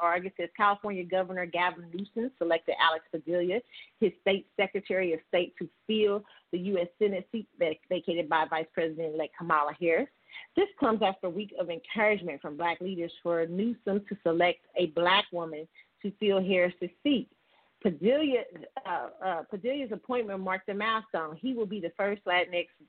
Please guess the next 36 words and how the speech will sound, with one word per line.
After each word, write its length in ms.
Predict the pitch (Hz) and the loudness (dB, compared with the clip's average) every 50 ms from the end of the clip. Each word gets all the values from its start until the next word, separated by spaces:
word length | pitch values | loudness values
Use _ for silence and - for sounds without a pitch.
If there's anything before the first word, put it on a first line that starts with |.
| _ - | _ 0
person 280 | 214 185 185 - - - - | 2 2 2 0 -2 -8 -4
to 60 | - | 0
represent 500 | 165 170 165 - 165 151 165 165 160 160 - - | 0 0 2 0 -2 -4 -2 -2 -2 -2 -2 0
California 580 | - 175 165 165 160 - 180 180 180 175 160 - | 2 2 2 2 0 -2 -4 -4 -4 -4 -4 -4
in 160 | - 165 165 160 | -4 -4 -4 -4
the 160 | 160 156 151 160 | -6 -6 -6 -6
U 140 | 180 170 139 147 | -8 -6 -2 -2
S 100 | 160 160 - _ | -2 -2 -2 _
Senate. 300 | - 196 175 147 123 - _ _ _ - - - - - - | 2 2 2 2 0 -4 _ _ _ -20 -20 -20 -8 -2 2
But 120 | 214 214 | 4 4
it 100 | 208 214 - | 4 4 2
also 340 | 233 247 277 311 - 294 247 240 | 2 2 2 2 2 2 2 2
leaves 300 | 220 214 214 214 196 - | 2 0 -2 -4 -6 -6
the 140 | 190 - 196 | -6 -4 -4
upper 180 | 214 - 190 | -6 -6 -8
chamber 600 | 185 - - 214 196 202 196 190 180 160 165 165 | -10 -8 -6 -4 -4 -2 -4 -4 -6 -6 -6 -6
with 180 | 165 165 165 160 | -6 -6 -8 -8
no 300 | - 165 175 175 175 175 156 | -8 -6 -4 -2 -2 -2 -4
black 280 | 160 165 160 160 156 - | -4 -6 -6 -6 -8 -10
women. 280 | 170 165 156 131 - - _ _ _ _ _ _ _ _ _ _ | -12 -12 -12 -12 -14 -18 _ _ _ _ _ _ _ _ _ _
Padilla, 420 | - 175 165 269 320 349 330 254 214 | -8 0 2 4 4 6 6 4 2
the 100 | 202 202 - | 0 0 -2
son 180 | 214 208 214 | -2 -2 -2
of 100 | 202 180 | -2 -2
Mexican 480 | 185 185 190 196 - 196 196 - 196 - - - | -2 -4 -4 -6 -6 -10 -8 -8 -8 -8 -8 -8
immigrants 460 | 190 185 175 143 170 165 160 151 - - | -8 -6 -6 -6 -6 -8 -8 -8 -10 -10
who 120 | 180 156 | -4 0
worked 260 | 165 175 196 202 - | 2 2 2 2 0
as 100 | 196 151 | -2 -2
a 100 | 156 151 - - | -4 -6 -4 0
cook 180 | - 220 175 - _ - | 0 0 0 0 _ -2
and 160 | 170 175 160 | -2 -2 -2
a 100 | 151 151 | -2 -2
house 280 | 147 202 190 185 185 - - - | 0 2 4 4 2 0 -4 -8
cleaner, 380 | 180 170 165 160 151 160 165 _ _ - - - _ - | -6 -6 -4 -4 -6 -8 -10 _ _ -20 -20 -10 _ -2
was 120 | 180 | -2